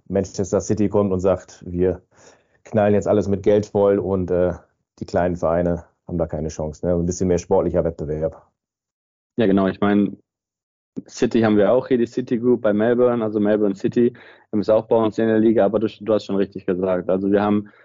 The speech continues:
Speaker 2: ähm, diese Saison zwei Komma sechs Millionen australische Dollar, ähm, das sind ungefähr eins Komma acht Millionen, äh, Euro zur Verfügung, äh, für den gesamten Kader, was wir an Gehältern halt ausgeben können, aber dann halt, äh, Ausnahmen, dass wir halt, ähm, ja, vier Spieler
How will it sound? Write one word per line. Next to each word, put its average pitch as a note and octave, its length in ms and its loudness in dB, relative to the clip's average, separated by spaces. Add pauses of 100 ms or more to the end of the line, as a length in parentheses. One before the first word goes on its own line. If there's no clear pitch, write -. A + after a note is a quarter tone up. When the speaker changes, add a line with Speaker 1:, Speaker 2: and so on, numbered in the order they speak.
(300)
Speaker 2:
ähm, G#2 580 2
diese G#2+ 200 2
Saison G#2 640 2
zwei G#2 220 0
Komma G#2+ 260 -2
sechs G2 260 -2
Millionen G2+ 680 2
australische G2+ 600 -4
Dollar, G#2 520 0
ähm, G#2+ 240 -4
das G2 80 -8
sind G#2+ 160 -6
ungefähr G2+ 400 0
eins G#2 180 -2
Komma G2+ 260 0
acht - 160 -6
Millionen, G2+ 360 0 (340)
äh, G#2+ 60 0
Euro A2 360 4
zur G#2+ 160 -2
Verfügung, A2+ 640 2
äh, G#2 120 -4
für - 160 -4
den G#2 120 4
gesamten G#2 360 2
Kader, A#2 440 0 (100)
was - 160 -6
wir G2+ 80 0
an G2+ 100 0
Gehältern G2+ 460 0
halt G2 160 -2
ausgeben A2+ 440 2
können, A2+ 260 0 (360)
aber G#2 220 2
dann G2 200 0
halt, G2 320 0
äh, G2 360 2
Ausnahmen, G2 680 0
dass F#2 160 -2
wir F2+ 140 0
halt, F#2+ 320 0
ähm, F#2 420 -2
ja, E2+ 160 0
vier A2 300 2
Spieler G#2 500 2